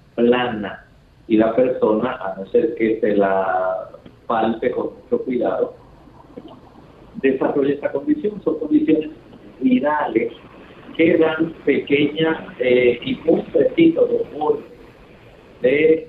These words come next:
definición de este tipo de mancha. Puede haber cierta elevación y esto, pues,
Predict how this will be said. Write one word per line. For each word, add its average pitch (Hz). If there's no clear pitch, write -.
definición 117
de 107
este 113
tipo 466
de 480
mancha. -
Puede 113
haber -
cierta 127
elevación 127
y 127
esto, 151
pues, 165